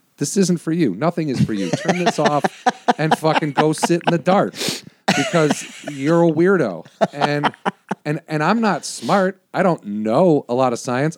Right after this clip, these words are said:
Speaker 1: I watch the nasa app and think, like, "Ooh, that looks," you know,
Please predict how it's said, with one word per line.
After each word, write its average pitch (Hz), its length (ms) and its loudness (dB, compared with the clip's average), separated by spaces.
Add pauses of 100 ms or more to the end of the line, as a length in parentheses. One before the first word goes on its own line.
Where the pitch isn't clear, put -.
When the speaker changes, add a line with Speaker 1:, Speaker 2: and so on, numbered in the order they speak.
Speaker 1:
I - 20 -4
watch 165 280 0
the 123 100 -2
nasa 113 540 2
app 107 360 -2
and 107 100 -4
think, 123 280 -2
like, 113 280 0
"Ooh, 156 200 4
that 139 160 4
looks," - 380 -4 (220)
you 127 120 -2
know, 110 180 0